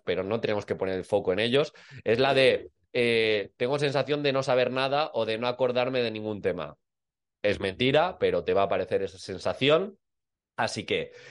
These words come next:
en ese sentido, hacia adelante, concéntrate de nuevo, que no te pase como los casos que hablamos ayer y de esta opositora que se desconcentró cincuenta mil veces, y seguimos ocupándonos. Os lo decía ayer,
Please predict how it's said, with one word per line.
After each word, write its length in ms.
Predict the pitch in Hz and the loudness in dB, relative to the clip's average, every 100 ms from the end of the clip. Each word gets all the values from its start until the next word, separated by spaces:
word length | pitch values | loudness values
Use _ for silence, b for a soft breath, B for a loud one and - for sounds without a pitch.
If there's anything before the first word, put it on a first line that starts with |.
| B | B
en 260 | - 98 101 | -2 -2 0
ese 160 | 110 | -4
sentido, 560 | 110 98 98 117 131 147 98 | -4 -6 -2 0 2 0 -4
hacia 240 | 92 92 | -4 -4
adelante, 480 | 92 104 120 123 123 | -2 0 0 -2 -2
concéntrate 720 | 95 92 107 101 95 90 117 | -4 -4 -6 -2 -2 2 2
de 100 | 110 | 2
nuevo, 600 | 98 113 131 147 170 185 | 0 0 2 2 2 0
que 100 | 101 | -6
no 160 | 95 98 | -6 -6
te 100 | 101 | -4
pase 300 | 104 98 92 | -4 -4 -4
como 460 | 95 90 90 85 B B B B - | -4 -2 -2 -4 B B B B -2
los 220 | 101 - | 0 0
casos 400 | 117 110 107 - | -2 -2 -2 0
que 80 | 98 | 0
hablamos 360 | 98 101 95 | 2 0 -2
ayer 380 | 92 92 110 110 | -4 0 0 0
y 140 | 98 | -2
de 80 | 92 | -4
esta 160 | 98 95 | -2 -4
opositora 500 | 90 92 98 101 98 | -4 -8 -2 0 0
que 80 | 98 | -2
se 160 | 95 | -2
desconcentró 680 | 95 - 92 87 90 85 98 | -4 -4 -8 -6 -8 -2 -2
cincuenta 480 | 98 90 98 95 90 | -2 -4 -4 -2 -4
mil 180 | 98 92 | -4 0
veces, 480 | 123 135 180 196 B B B - | 0 0 -2 -4 B B B -4
y 380 | 120 165 190 _ _ _ | -2 -2 -4 _ _ _
seguimos 580 | - 98 107 110 113 - | -6 -4 -2 -2 -4 -4
ocupándonos. 760 | 107 95 95 78 71 - - - b b _ _ | -6 -4 -6 -8 -10 -20 -20 -20 b b _ _
Os 160 | - 135 | 0 2
lo 80 | 143 | 4
decía 240 | 139 185 | 4 2
ayer, 340 | 131 98 - | 2 0 -2